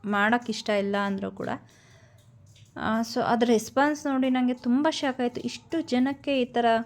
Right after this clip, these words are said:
ಎಫೆಕ್ಟ್ ಆಗಿದೆಯಾ ಅಂತ. So ಹಾಗಾಗಿ ಅದರ ಮುಂದುವರೆದ ಭಾಗ ಮಾಡಲಿಕ್ಕೆ ನನಗೆ ನನ್ನ ಸ್ಪಿರಿಟ್ ಗೈಡ್ಸ್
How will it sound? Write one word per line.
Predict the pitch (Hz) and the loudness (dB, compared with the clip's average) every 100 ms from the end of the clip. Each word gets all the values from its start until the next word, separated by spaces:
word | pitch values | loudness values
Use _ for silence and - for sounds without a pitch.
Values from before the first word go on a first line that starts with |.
| - - - - | -6 -20 -18 -8
ಎಫೆಕ್ಟ್ | 220 240 240 233 | -2 0 2 0
ಆಗಿದೆಯಾ | 202 190 185 - | 0 -2 -4 -6
ಅಂತ. | - - - - - - - _ | -6 -8 -10 -20 -20 -20 -20 _
So | - 262 | -2 0
ಹಾಗಾಗಿ | 233 233 233 262 254 | 4 4 6 2 2
ಅದರ | 262 254 | 2 4
ಮುಂದುವರೆದ | 233 233 254 254 240 | 4 4 4 4 4
ಭಾಗ | 208 190 175 220 - - - - - - - _ - - - - | 6 4 4 0 -2 -18 -20 -20 -20 -20 -20 _ -20 -20 -14 0
ಮಾಡಲಿಕ್ಕೆ | 226 220 233 233 240 | 4 4 2 2 2
ನನಗೆ | 233 233 285 311 - - - - | 2 2 0 -4 -12 -20 -10 0
ನನ್ನ | 233 247 | 4 4
ಸ್ಪಿರಿಟ್ | 247 240 240 240 | 4 2 2 6
ಗೈಡ್ಸ್ | 214 233 - | 6 6 0